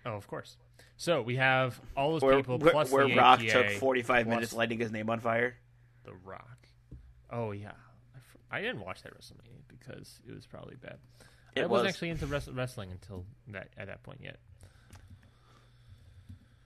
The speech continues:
Speaker 1: Okay, so we got a ginormous list, Mikey.
Speaker 2: Yeah, we do.
Speaker 1: Um, do you wanna just, we guys gotta sprinkle some names in here.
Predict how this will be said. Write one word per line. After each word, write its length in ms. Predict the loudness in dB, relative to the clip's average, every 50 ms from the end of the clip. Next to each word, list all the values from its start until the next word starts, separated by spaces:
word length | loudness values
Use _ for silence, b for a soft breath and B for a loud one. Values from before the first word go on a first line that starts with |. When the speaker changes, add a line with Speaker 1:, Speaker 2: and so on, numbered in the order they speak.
| b b _ _ _ -4 -2
Speaker 1:
Okay, 300 | -2 0 0 -2 -4 -4
so 140 | -6 -6 -2
we 40 | 2
got 120 | 2 2
a 20 | 2
ginormous 600 | 2 2 2 2 2 2 2 0 0 -2 -4 -4
list, 280 | -2 -2 -4 -4 -4
Mikey. 420 | -6 -4 -4 -4 -4 -6 -8 -8 -10 -16 -20 _ _ _ _ _ _ _ _ _ _ -20 _ _ _ _ _ _ -20 _ _ _ -20 -20 _ -20 -20 -20 -20 -20 -14 -8
Speaker 2:
Yeah, 480 | -4 -2 -2 0 0 0 0 2 2
we 60 | 4 4
do. 120 | 4 4 2
Speaker 1:
Um, 240 | 0 -4 -8 -10 -14 -16 -20 _ _ _ _ _ -20 -20 _ _ -20 -20 _ -12
do 100 | -8 -6
you 40 |
wanna 160 | -6 -6 -6 -6
just, 240 | -8 -8 -10 -12 -10 -6
we 60 | -4
guys 160 | -4 -2 0
gotta 200 | 0 0 0 -2
sprinkle 1400 | -4 -10 -12 -14 -14 -16 _ -20 -18 -14 -8 -6 -6 -6 -6 -6 -4 -2 0 0 0 0 0 -2 -4 -6 -10 -18 -20 -20 _ _ _ _ _ _ _ -20 -20 -20 -20 -20 _ _ -20 -20 -20 -20 -20 -20 _ _ _ _
some 300 | -18 -14 -12 -10 -8 -6
names 380 | -4 -4 -4 -4 -4 -6 -6 -8
in 120 | -12 -12
here. 380 | -14 -16 -18 -18 -18 -20 -20 -20